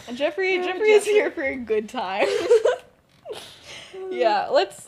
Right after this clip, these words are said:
Speaker 1: for the next couple episodes, we just have to <laughs> think of where Jeffrey was at the end. And, like, that's the recap,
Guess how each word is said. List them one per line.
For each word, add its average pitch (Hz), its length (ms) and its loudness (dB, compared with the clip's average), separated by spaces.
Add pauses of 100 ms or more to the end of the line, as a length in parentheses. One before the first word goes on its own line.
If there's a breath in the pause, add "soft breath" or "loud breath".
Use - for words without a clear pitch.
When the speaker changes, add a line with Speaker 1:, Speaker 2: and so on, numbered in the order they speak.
(140)
Speaker 1:
for 370 140 -4
the 330 80 -2
next 269 300 -4
couple 339 280 -2
episodes, 208 520 -8
we 254 100 -10
just 254 140 -14
have 262 180 -4
to 285 80 -20
<laughs> - 0 -
think 370 340 -2
of 277 140 -4
where 240 340 0
Jeffrey 220 380 -2
was 196 300 -4
at - 160 -12
the 113 120 -12
end. 120 240 -8 (600 loud breath)
And, 214 140 -10
like, 202 200 -10
that's 180 260 -8
the 202 120 -12
recap, 254 600 -8